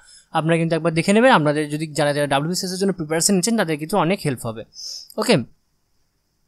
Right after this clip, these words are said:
তো এই ছিল আজকে আমাদের আলোচনা, সম্পূর্ণ আলোচনাটি। আশা করি আপনাদের সম্পূর্ণ আলোচনার বিষয়টি খুব ভালো লেগেছে এবং এরপরেও যদি আপনাদের কোথাও কোনোভাবে কোনো প্রবলেম থেকে থাকে তো আপনারা অবশ্যই আমাদেরকে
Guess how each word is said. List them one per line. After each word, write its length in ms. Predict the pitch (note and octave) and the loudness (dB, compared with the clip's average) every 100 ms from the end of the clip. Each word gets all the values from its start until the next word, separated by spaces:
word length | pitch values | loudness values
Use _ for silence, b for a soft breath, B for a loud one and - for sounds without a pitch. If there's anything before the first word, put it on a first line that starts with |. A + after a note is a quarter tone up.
| - - - | -10 -8 4
তো 120 | E3+ | 4
এই 200 | E3+ G3 | 6 6
ছিল 140 | A3+ B3+ | 6 6
আজকে 180 | A#3 | 6
আমাদের 220 | A#3+ A#3 A#3+ | 4 4 4
আলোচনা, 380 | E3 E3 G#3 G#3+ | 4 2 2 2
সম্পূর্ণ 360 | F#3+ F3 G#3 | 2 2 2
আলোচনাটি। 400 | G#3+ E3 D#3+ D#3+ A3 | 2 2 0 0 2
আশা 180 | F#3 F3+ | 2 0
করি 140 | F3+ | 0
আপনাদের 300 | E3 C#3+ A3+ B B B | 0 0 -2 B B B
সম্পূর্ণ 400 | - G3+ G#3 B3+ | 2 2 4 4
আলোচনার 320 | A#3 G3+ A3+ | 4 4 0
বিষয়টি 300 | G#3+ F3 F#3+ G#3 | 2 0 0 -2
খুব 140 | G#3 | -2
ভালো 180 | D#3 D#3 | 2 2
লেগেছে 300 | F3 F#3 A#3 | 2 2 2
এবং 200 | G#3 G#3 | 0 0
এরপরেও 360 | F3 F3 G3+ | -2 2 4
যদি 160 | A3 F#3 | 6 4
আপনাদের 280 | E3+ D3 G#3 | 4 2 0
কোথাও 300 | G3+ F3+ G#3 | 0 2 0
কোনোভাবে 420 | G#3+ A3 A3 A3 | 2 2 2 0
কোনো 200 | G#3+ F#3 | 2 2
প্রবলেম 300 | G3+ F#3+ G#3 | 2 2 2
থেকে 180 | F3+ D3+ | 0 -2
থাকে 200 | C3+ F3+ | -2 -2
তো 100 | G#3+ | 2
আপনারা 360 | E3+ - F#3 G#3+ | 2 2 2 4
অবশ্যই 280 | F#3+ D#3+ F#3 | 4 2 2
আমাদেরকে 380 | E3+ C3+ G3 | 2 0 -2